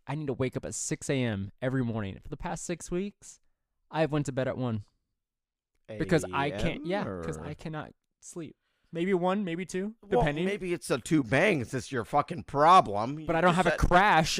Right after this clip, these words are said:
Speaker 1: I wake up the next day ready to go, and guess what? I'm on time. You know what? For the last couple of days, I've been early by a half hour. So you know what? I just wanna say fuck you.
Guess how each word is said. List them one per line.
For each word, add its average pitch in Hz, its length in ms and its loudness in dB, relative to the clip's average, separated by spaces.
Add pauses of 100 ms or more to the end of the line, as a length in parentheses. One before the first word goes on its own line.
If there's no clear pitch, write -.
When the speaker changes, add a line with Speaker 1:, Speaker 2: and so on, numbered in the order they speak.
Speaker 1:
I 147 140 4
wake 160 340 4
up 202 120 2
the 170 80 6
next 160 260 2
day 180 240 2
ready 139 320 4
to 160 80 6
go, 165 300 10
and 147 180 4
guess 160 240 2
what? 170 180 6 (120)
I'm 190 240 4
on 190 160 2
time. 208 320 -2
You 202 60 2
know 220 100 6
what? 254 180 4
For 214 60 -8
the 143 100 2
last 151 540 -2
couple - 200 -4
of 208 60 -4
days, 240 220 2 (120)
I've 240 200 -2
been 226 140 6
early 214 360 2
by 160 220 2
a 147 120 2
half 185 320 -2
hour. 110 340 2 (200)
So - 140 -2
you 208 160 2
know 233 140 6
what? 254 260 2 (1040)
I 202 80 4
just 202 140 0
wanna 196 160 0
say 180 160 -6
fuck 170 280 -12
you. 139 220 -6